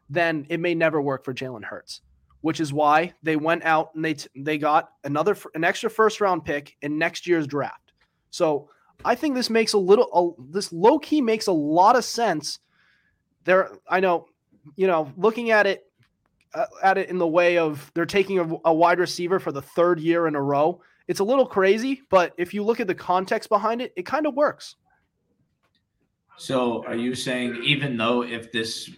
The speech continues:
Speaker 2: if they do take a wide receiver in the first, if it doesn't work out, do you think the Eagles kinda have a backup plan for that just in case by securing that extra pick in that, in next year's draft, just in case? Or
Speaker 1: I, yeah,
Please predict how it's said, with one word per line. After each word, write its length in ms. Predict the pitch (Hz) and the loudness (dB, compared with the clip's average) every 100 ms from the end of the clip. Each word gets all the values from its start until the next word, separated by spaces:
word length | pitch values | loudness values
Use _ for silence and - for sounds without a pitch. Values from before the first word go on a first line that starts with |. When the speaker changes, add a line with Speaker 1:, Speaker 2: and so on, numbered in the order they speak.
| _ | _
Speaker 2:
if 180 | 117 117 | -8 -6
they 100 | 117 | -6
do 260 | 107 117 113 | -4 -4 -4
take 500 | - 110 101 98 - | -4 -2 -2 -6 -14
a 40 | 104 | -6
wide 180 | 98 95 | -4 -4
receiver 360 | 95 104 92 | -6 -8 -6
in 80 | 95 | -6
the 60 | 92 | -8
first, 340 | - 92 - | -6 -8 -8
if 80 | 87 | -12
it 100 | 90 | -8
doesn't 260 | 101 101 | -6 -6
work 280 | 92 101 92 | -6 -6 -4
out, 380 | 90 87 - - _ _ _ _ _ _ - | -4 -4 -6 -14 _ _ _ _ _ _ -8
do 80 | |
you 80 | 101 | -6
think 180 | 107 120 | -4 -4
the 180 | 120 113 | -4 -4
Eagles 440 | 117 113 113 107 | -2 -2 -2 -4
kinda 320 | - - 110 | -8 -4 -2
have 160 | 107 110 | -2 -4
a 60 | 98 | -6
backup 480 | - 104 110 143 - | -4 -4 -2 -6 -4
plan 260 | 143 147 | -6 -6
for 80 | 147 | -4
that 240 | 151 151 | -4 -2
just 220 | 107 110 104 | -4 -8 -8
in 100 | 95 | -8
case 300 | 110 110 113 | -4 -4 -4
by 180 | 98 | -6
securing 640 | 98 95 - - 101 107 104 | -6 -8 -8 -6 -4 -4 -4
that 160 | 95 | -6
extra 340 | 92 95 - 92 | -8 -12 -10 -14
pick 500 | - - 110 - _ _ _ _ _ _ _ - | -12 -8 -8 -8 _ _ _ _ _ _ _ -6
in 160 | 113 | -4
that, 260 | 120 110 - | -2 -2 -4
in 240 | 113 117 120 | -4 -2 -2
next 240 | 127 - | -2 -2
year's 240 | 151 147 | 0 0
draft, 400 | - 151 160 156 | 0 0 0 -2
just 340 | 113 110 110 - | -6 -4 -2 -4
in 80 | 92 | -8
case? 500 | 101 117 208 - - - _ _ _ _ _ | -4 -4 -4 -8 -18 -20 _ _ _ _ _
Or 280 | 113 104 95 | -8 -4 -2
Speaker 1:
I, 120 | 175 180 _ _ - 160 | -4 -6 _ _ -20 -20
yeah, 320 | 170 208 220 | -10 -4 -4